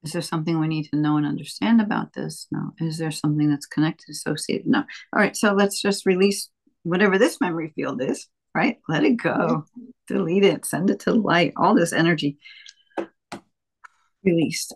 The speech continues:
Speaker 1: I like to, um, I like to think we're just sending it into the light to just be transmuted back to pure love, right? That's what it's all
Speaker 2: Yes.
Speaker 1: about. So, do we have another association? Yep. All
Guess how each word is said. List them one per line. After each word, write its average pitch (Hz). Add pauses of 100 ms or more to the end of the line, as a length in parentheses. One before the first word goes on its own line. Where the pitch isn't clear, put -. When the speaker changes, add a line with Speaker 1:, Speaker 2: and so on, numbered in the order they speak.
Speaker 1:
I 196
like 190
to, 160
um, 147 (300)
I 190
like 190
to 170
think 170
we're 170
just 160
sending 170
it 160 (220)
into 180
the 151
light 143
to 147
just -
be 147
transmuted 160
back 156
to -
pure 151
love, 143
right? 143 (100)
That's 139
what -
it's -
all 135
Speaker 2:
Yes. -
Speaker 1:
about. 160 (760)
So, - (680)
do 185
we 202
have 214
another 190
association? 165 (540)
Yep. - (1600)
All -